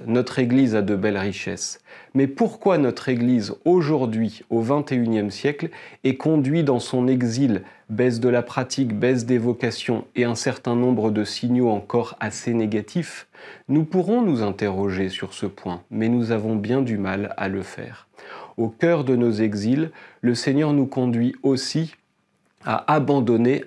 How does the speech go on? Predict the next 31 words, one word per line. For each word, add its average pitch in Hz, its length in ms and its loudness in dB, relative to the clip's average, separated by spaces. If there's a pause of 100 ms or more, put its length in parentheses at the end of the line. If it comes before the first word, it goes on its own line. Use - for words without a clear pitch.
un 107 100 -4
certain 113 380 -4
nombre 117 420 2
de 117 160 2
discours 127 840 0 (100)
et 127 100 2
l'efficacité 170 920 0
de 160 140 0
nos 107 160 0
discours. - 720 -8 (440)
Le 139 200 4
Christ - 680 -4 (300)
montre 160 420 2
à 127 60 0
ses 120 180 -2
disciples 117 560 -2
que 120 160 -2
ce 123 140 -2
n'est 151 160 4
pas 151 160 0
l'efficacité 170 840 0
de 190 140 2
son 147 220 0
discours 113 720 -2
qui 117 120 -2
va 104 160 2
donner 104 260 2
le 98 120 0
salut 101 320 -2
au 98 80 0
monde, 92 380 -4